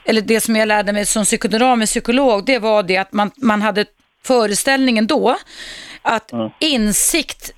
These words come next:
Speaker 1: automatiskt skulle leda till en förändring. Att om du
Speaker 2: Okej.
Speaker 1: förstår dina problem
Speaker 2: Mm.
Speaker 1: så kommer de att upplösas.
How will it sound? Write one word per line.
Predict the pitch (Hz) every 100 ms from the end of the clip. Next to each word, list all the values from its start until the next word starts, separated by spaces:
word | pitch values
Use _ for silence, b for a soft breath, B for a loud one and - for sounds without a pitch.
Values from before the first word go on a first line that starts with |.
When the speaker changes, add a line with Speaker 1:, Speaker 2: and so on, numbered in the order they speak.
| - - 226
Speaker 1:
automatiskt | - 240 - 233 220 196 220
skulle | - 208
leda | 208 220 190
till | 185
en | 202
förändring. | - 277 277 233 - 180 - _ _ _ _
Att | -
om | 233
du | 220
Speaker 2:
Okej. | 208
Speaker 1:
förstår | - 254 226
dina | 220 214
problem | 226 226 254
Speaker 2:
Mm. | 196
Speaker 1:
så | -
kommer | - 214 196
de | 196
att | 196
upplösas. | 190 160 127 226 214 254 254 - 175